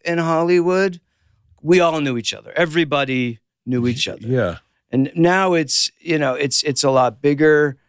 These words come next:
Speaker 1: Um, but, and, and we all kind of, we all sort of came up together. And so, um, and I was very much, like, one of the,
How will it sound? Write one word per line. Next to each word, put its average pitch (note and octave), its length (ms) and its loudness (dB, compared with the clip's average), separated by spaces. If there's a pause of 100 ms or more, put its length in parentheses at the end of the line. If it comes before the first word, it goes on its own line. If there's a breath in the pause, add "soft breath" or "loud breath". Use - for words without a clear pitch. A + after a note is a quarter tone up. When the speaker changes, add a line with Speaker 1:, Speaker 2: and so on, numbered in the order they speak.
(340)
Speaker 1:
Um, C3+ 500 2 (540)
but, E3 300 2 (220)
and, E3+ 200 -4
and F3+ 160 2
we F#3 120 6
all F#3+ 200 2
kind F3+ 440 -2
of, D#3+ 440 -2
we D#3+ 160 2
all D#3+ 200 2
sort E3 220 -4
of D3 160 -8
came D3+ 340 -2
up D#3 260 0 (420)
together. C#3 880 0
And B2+ 220 -4
so, B2+ 680 2 (640)
um, B2+ 420 -2 (200)
and D3 140 2
I E3+ 160 2
was F3+ 360 2
very D#3+ 440 0
much, D#3 460 0
like, C3 500 -4 (840)
one C#3+ 460 0
of C3 360 0
the, A#2+ 640 2